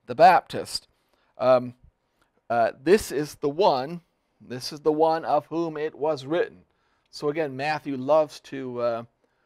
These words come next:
show that the story of Christ and the coming of Christ is in fulfillment of the Old Testament. This is the one, John the Baptist, of whom it is written, "Behold, idu I apostello,"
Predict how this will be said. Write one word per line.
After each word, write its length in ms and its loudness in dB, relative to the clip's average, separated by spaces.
show 560 0
that 160 -14
the 80 -12
story 540 -4
of 160 -16
Christ 560 -4
and 140 -14
the 60 -20
coming 400 -10
of 180 -18
Christ 580 -6
is 140 -18
in 120 -16
fulfillment 760 -6
of 220 2
the 100 -2
Old 220 2
Testament. 600 -12
This 240 0
is 140 -8
the 100 -4
one, 360 -8
John 260 -8
the 100 -10
Baptist, 540 -2
of 180 -6
whom 380 -10
it 180 -8
is 200 -10
written, 400 -8
"Behold, 840 2
idu 480 0
I 280 -2
apostello," 920 -4